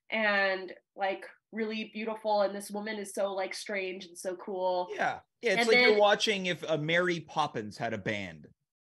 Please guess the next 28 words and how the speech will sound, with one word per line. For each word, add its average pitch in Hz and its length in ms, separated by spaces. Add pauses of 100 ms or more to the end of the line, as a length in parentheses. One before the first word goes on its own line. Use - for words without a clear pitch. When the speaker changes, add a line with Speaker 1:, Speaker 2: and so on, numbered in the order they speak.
(440)
Speaker 1:
Well, 196 300
I 180 400
disagree, 226 760
but 196 320 (240)
<laughs> 339 1200
we're 214 240
just 214 220
gonna 233 120
leave 233 180
it 254 140
Speaker 2:
Yeah. 240 60
Speaker 1:
there. 220 220 (340)
I'm 165 180
working 180 400
on 233 320 (280)
<laughs> - 1600
being 220 260
more 214 340 (120)
patient 208 500
with 277 100
Speaker 2:
Mm-hmm. 226 120
Speaker 1:
others, 135 420
but, 208 280
<laughs> - 20
uh, 240 800 (580)
and, 262 200
and 277 180
so, 277 520